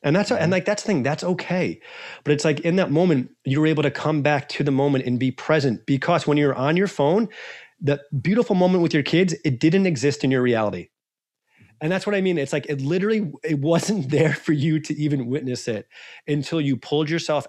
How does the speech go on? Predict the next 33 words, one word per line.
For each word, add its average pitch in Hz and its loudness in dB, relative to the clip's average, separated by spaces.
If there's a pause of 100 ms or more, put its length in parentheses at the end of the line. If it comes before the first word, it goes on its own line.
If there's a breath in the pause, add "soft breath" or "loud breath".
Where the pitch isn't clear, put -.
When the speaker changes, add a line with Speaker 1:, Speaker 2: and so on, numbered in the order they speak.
Speaker 1:
out 135 -2
from 156 -6
where 156 -2
you 180 -4
were, 127 -2 (320 soft breath)
brought 127 -4
yourself 139 -4
back 120 -4
into 143 -6
this 147 -4
present 151 -6
moment, 135 -4 (320 soft breath)
and 123 -6
then 131 -4
you 131 -4
were 127 -4
able 135 -2
to - -12
witness 131 -2
and 123 -4
see 127 -4
what 117 -6
was 113 -6
happening 110 -4
around 101 -6
you. 90 -10 (440)
And 120 -6
then 120 -4
you 113 -4
were 110 -4
given 110 -2
that 101 -6
gift. - -10